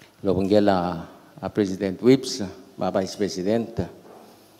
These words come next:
Leng aka, meringela, telugur, tirigel, displays, tirigel,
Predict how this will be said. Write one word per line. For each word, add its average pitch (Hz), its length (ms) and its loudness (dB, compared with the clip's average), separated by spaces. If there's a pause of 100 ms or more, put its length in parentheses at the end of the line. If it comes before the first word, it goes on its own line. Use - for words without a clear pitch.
(760)
Leng 107 160 4
aka, 107 640 6
meringela, 110 800 6
telugur, 120 480 8
tirigel, 110 560 8
displays, 117 720 4 (160)
tirigel, 113 800 2